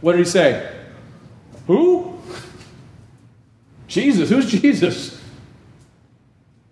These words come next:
Second person, "Hey, you're a Galilean. Listen, your accent, I, I, you were with him." "Who, me? No, I don't know the guy."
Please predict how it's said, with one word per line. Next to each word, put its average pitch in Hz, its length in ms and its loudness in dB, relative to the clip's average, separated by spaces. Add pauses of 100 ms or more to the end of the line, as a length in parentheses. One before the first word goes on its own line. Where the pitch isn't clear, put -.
(840)
Second - 260 -2
person, 131 300 -2
"Hey, 226 480 -2 (920)
you're 214 220 -2
a 240 120 -2
Galilean. 214 720 -2
Listen, 240 320 -4
your 247 180 -2
accent, 208 600 -4 (140)
I, 190 240 -8 (440)
I, 160 320 -2
you 160 200 -2
were 185 140 0
with 208 240 -4
him." 160 260 -2 (920)
"Who, 151 300 -2
me? 180 280 -4
No, 139 200 0
I 127 120 2
don't 214 120 0
know 220 180 0
the 190 80 0
guy." 110 380 -2